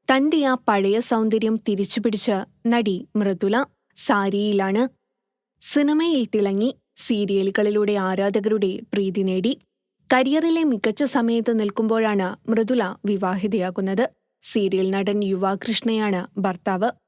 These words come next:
ഏകമകൾ ധ്വനി കൃഷ്ണ. YouTube ചാനലിലൂടെ കുടുംബവിശേഷങ്ങളെല്ലാം താരദമ്പതികൾ പങ്കുവയ്ക്കാറുണ്ട്. യുവയുമായുള്ള വിവാഹശേഷമാണ്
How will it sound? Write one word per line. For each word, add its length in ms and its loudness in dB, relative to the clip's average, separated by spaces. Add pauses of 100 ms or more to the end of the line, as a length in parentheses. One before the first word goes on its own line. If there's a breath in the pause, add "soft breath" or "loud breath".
(180)
ഏകമകൾ 600 2
ധ്വനി 500 0
കൃഷ്ണ. 320 0 (540)
YouTube 420 2
ചാനലിലൂടെ 680 2
കുടുംബവിശേഷങ്ങളെല്ലാം 1200 0 (160)
താരദമ്പതികൾ 800 0 (140)
പങ്കുവയ്ക്കാറുണ്ട്. 880 -2 (440)
യുവയുമായുള്ള 720 0
വിവാഹശേഷമാണ് 1300 -2